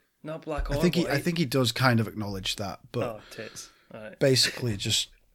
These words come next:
Speaker 2: just conflates it with natural hierarchies in, in some clever rhetorical device that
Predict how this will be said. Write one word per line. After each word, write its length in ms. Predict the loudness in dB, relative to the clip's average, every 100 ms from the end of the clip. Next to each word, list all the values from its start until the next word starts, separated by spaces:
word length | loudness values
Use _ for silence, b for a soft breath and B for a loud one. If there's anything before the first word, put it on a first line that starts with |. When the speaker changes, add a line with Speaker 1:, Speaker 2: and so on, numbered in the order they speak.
| 0
Speaker 2:
just 200 | 2 2
conflates 540 | 2 0 0 -4 -4
it 60 | -4
with 140 | -6 -8
natural 320 | -8 -8 -8
hierarchies 720 | -8 -8 -10 -10 -12 -12 -12
in, 220 | -12 -12 -12
in 160 | -8
some 320 | -6 -6 -8 -14
clever 300 | -14 -14 -12
rhetorical 540 | -10 -10 -10 -12 -14
device 520 | -14 -12 -12 -8 -8 -8
that 280 | -12 -14